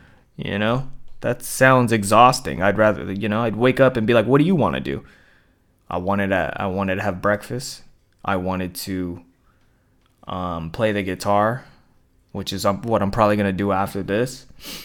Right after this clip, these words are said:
And I wanted to just give you guys a little bit of an update. And, uh, yeah, man,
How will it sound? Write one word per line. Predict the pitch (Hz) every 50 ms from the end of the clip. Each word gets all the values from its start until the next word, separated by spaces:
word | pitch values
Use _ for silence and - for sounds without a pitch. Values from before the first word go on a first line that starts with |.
| - - - -
And | 120 123
I | 135
wanted | 139 139 143 143 147 143 139
to | 139 135
just | 135 135 127 120
give | 131 139 139
you | 139 135
guys | 131 135 127 123 123
a | 123 123
little | 123 127 131 127 127
bit | 120 127 127
of | 123 117 113
an | 113
update. | 120 127 120 - - - 71 67 62 - - - _ _ _ _ _ _ _ _ _ _ _ _ _ _ -
And, | - 92 92 95 92
uh, | 92 92 92 90 87 87 85 - - - - _ _ _ _ - - - -
yeah, | - 165 180 147 107
man, | 98 101 101 104 107 113 117 - -